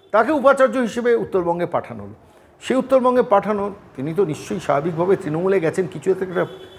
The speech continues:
কিছু একটা বাসনা তো তার থাকবে। তার হয়তো বাসনা ছিল যে আমি রাজ্যসভার সদস্য হব, হননি, উপাচার্য করেছেন।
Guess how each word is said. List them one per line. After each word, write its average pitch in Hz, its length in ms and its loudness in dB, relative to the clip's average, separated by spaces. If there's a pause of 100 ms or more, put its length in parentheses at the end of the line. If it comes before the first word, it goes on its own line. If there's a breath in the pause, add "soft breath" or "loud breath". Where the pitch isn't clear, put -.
(180 loud breath)
কিছু 214 220 2
একটা 208 200 4
বাসনা 190 400 2
তো 202 100 -6
তার 214 180 -6
থাকবে। 233 300 -4
তার 208 200 0
হয়তো 208 160 2
বাসনা 196 340 0
ছিল 196 220 -2 (380 loud breath)
যে 180 100 6
আমি 190 220 6
রাজ্যসভার 170 480 0
সদস্য 151 380 -8
হব, 143 100 -6
হননি, 185 440 -2
উপাচার্য 175 480 0
করেছেন। 139 300 -6